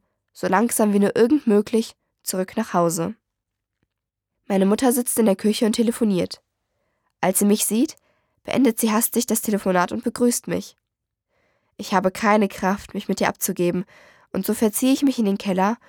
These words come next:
wo ich die halbe Nacht an der aufwendigen Schnitzerei einer Holzschüssel arbeite. Der nächste Tag ist erneut die reinste Qual.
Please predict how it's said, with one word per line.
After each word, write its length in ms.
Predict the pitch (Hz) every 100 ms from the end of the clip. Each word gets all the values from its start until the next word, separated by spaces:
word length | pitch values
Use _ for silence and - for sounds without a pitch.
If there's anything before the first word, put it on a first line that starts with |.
| _ _
wo 100 | 196
ich 80 | 214
die 140 | 214
halbe 220 | 202 226
Nacht 360 | 208 190 - -
an 80 | 196
der 120 | 151
aufwendigen 420 | 226 240 226 233
Schnitzerei 560 | 226 196 202 175 185 -
einer 180 | 208 226
Holzschüssel 480 | 220 - 190 -
arbeite. 520 | 170 175 175 175 190 220 _ _ _ _ _ _ _ _ _ _ _ _ _ _ _ _ _ _ _ _ _ -
Der 100 | 185
nächste 400 | 185 214 - 226
Tag 320 | 208 190 196
ist 160 | 214 196
erneut 440 | 202 202 196 -
die 60 | 175
reinste 440 | 170 214 - 202
Qual. 500 | - 180 175 165 185